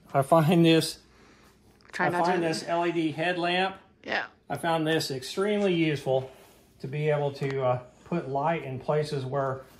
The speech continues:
Speaker 1: I'm looking, but I can't. That way it doesn't, it, uh, doesn't cast as much of a shadow. And it may actually be the bigger one of those two.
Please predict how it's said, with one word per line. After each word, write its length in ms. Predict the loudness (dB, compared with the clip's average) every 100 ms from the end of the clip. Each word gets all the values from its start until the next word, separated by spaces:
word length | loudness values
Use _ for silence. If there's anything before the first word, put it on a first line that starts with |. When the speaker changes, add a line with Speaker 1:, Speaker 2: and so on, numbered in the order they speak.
| -8
Speaker 1:
I'm 180 | -4 0
looking, 540 | 2 2 2 2 -2 -12 _ -20 -4
but 280 | -2 0 -2
I 140 | -4
can't. 500 | -4 -2 0 -2 0
That 200 | 0 2
way 180 | 4 2
it 80 | 2
doesn't, 360 | 2 2 -2 -6 -20 _ -20 _ _ -10
it, 280 | -2 -2 0
uh, 200 | 0 0 -4 -12 -20 -20 -20 _ _ -20 -10
doesn't 320 | 2 2 2 0
cast 340 | 0 0 0
as 120 | 0
much 240 | 2 2 2
of 100 | 0
a 60 |
shadow. 520 | 2 0 2 2 0 -4 -14 _ -20 -20 _ _ -20 -20 _ _ _ _ _ -20 -20 _ -20 -10
And 220 | -4 -4
it 120 | -2
may 220 | 0 2 2
actually 360 | 0 2 2
be 220 | 2 0
the 100 | 0 0
bigger 280 | 2 0 0
one 180 | 0
of 80 | 0
those 200 | 0 -2
two. 280 | -2 -2 0